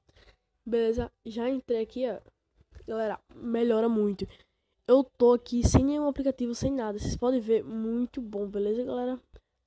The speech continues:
Vocês podem vir aqui, deixa eu pegar aqui. Que eu sempre gosto de pegar. Pegar, não, pegar esse aqui, ó.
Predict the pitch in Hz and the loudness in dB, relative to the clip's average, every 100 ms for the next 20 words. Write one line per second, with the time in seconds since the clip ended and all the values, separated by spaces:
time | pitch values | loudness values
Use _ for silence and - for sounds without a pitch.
0 | - - 220 208 208 196 262 247 - - | 0 2 2 -4 -4 -6 -6 -6 -8 -16
1 | 220 202 214 208 _ - - _ - - | -14 -12 -14 -16 _ -20 -20 _ -20 -20
2 | _ _ _ _ _ _ - 220 220 262 | _ _ _ _ _ _ -18 -12 -12 -12
3 | 233 - - - - 254 - _ - - | -14 -16 -18 -16 -12 -12 -12 _ -20 -20
4 | _ _ _ _ _ _ _ _ _ _ | _ _ _ _ _ _ _ _ _ _
5 | _ _ _ 214 226 226 254 254 254 254 | _ _ _ -14 -12 -12 -10 -10 -10 -10
6 | 240 226 254 262 262 254 226 208 208 208 | -10 -12 -10 -10 -12 -12 -14 -14 -16 -20